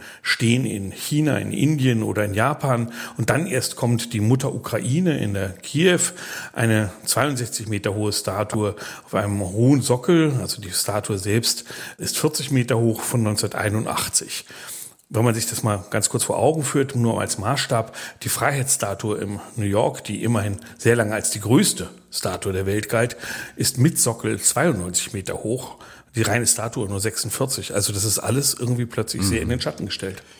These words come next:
Speaker 2: Kann man denn sagen, das Ganze ist auch eine politische, vielleicht sogar eine hochpolitische Frage, dieses Bauen und das Präsentieren von solchen Statuen?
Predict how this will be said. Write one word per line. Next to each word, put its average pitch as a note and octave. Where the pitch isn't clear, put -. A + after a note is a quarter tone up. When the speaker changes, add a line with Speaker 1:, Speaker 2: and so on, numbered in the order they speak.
Speaker 2:
Kann G2+
man A2
denn G#2+
sagen, A2
das -
Ganze B2
ist -
auch -
eine B2+
politische, A#2+
vielleicht A#2+
sogar A#2+
eine G#2+
hochpolitische B2
Frage, A2+
dieses G#2+
Bauen B2+
und A2+
das G#2
Präsentieren A2
von A#2
solchen A2
Statuen? A#2